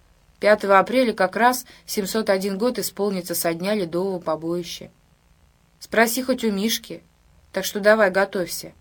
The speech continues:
тебе первому выступать. А ещё не забудь, что завтра на товарную базу идём», сказала Нинка на прощание. «Без тебя знаю», отмахнулся Ким. Лунный свет лежал голубоватой лакированной тропинкой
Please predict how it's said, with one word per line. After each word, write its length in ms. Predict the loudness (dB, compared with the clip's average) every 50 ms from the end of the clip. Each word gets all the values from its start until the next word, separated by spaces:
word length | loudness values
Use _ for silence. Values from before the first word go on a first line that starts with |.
| _ _ _ _ _ _ _
тебе 300 | -10 -6 -2 -2 -2 -2
первому 400 | 0 0 0 2 0 0 -2 -2
выступать. 640 | -4 -6 -8 -10 -12 -10 -8 -10 -10 -10 -14 -20 -20 _ _ _ _ _ _ _ _ _ _ _ _ _ _ _ _ _ _
А 140 | 4 4 4
ещё 180 | 4 2 0
не 140 | 2 2 2
забудь, 340 | 4 4 4 4 2 -2 -4
что 220 | -6 -6 -6 -4
завтра 420 | 2 4 2 2 2 -2 -8 -8 -6
на 100 | -4 -2
товарную 480 | 0 2 4 4 2 2 2 0 0
базу 360 | 0 0 0 0 0 -2 -6 -6
идём», 240 | -6 -8 -10 -10 -10
сказала 400 | -10 -8 -8 -6 -4 -2 -4 -4
Нинка 340 | -4 -6 -8 -10 -10 -10
на 120 | -12 -12 -10
прощание. 680 | -10 -10 -10 -10 -10 -12 -12 -12 -14 -16 -20 -20 -20 _ _ _ _ _ _ _ _ _ _ _ _ _ _ -12 -10
«Без 160 | -10 -10 -6
тебя 340 | -6 -6 -2 2 2 2 2
знаю», 420 | 0 -2 -6 -6 -6 -8 -10 -14 -18 _ _ _ _ _ _
отмахнулся 640 | -16 -10 -8 -8 -8 -8 -10 -10 -10 -8 -10 -12 -12
Ким. 360 | -14 -16 -20 -20 -20 -20 -20 _ _ _ _ _ _ _ _ _ _ _ _ _ _ _ _ _ _ _ _ _ _ _ _ _ _ _ _ _ _ _ _ _ _ _ _ _ _ _ _ _ _
Лунный 320 | -6 -4 -2 0 0 0 0
свет 320 | -2 -2 -2 -2 -2 0
лежал 400 | -2 -4 -2 -2 -2 -2 -2 -2
голубоватой 680 | -4 -4 -4 0 0 0 2 2 2 0 0 -2 -4 -6
лакированной 600 | -6 -6 -6 -6 -4 -4 -4 -4 -4 -6 -8 -8
тропинкой 680 | -8 -8 -10 -10 -8 -8 -6 -4 -4 -6 -6 -12 -16